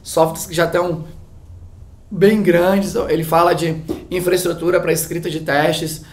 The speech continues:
Então, isso aqui é um, uma coisa muito legal, né, que quando você entra naquele ponto que, pô, você precisa agora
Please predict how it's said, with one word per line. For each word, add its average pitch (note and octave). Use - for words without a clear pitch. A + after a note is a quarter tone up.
Então, C3+
isso C3+
aqui C3+
é D3
um, D3+
uma C#3+
coisa C#3+
muito D3
legal, D3+
né, D#3
que D3
quando D3
você D3
entra D#3
naquele D#3
ponto D#3
que, E3+
pô, C#3
você -
precisa D3+
agora D3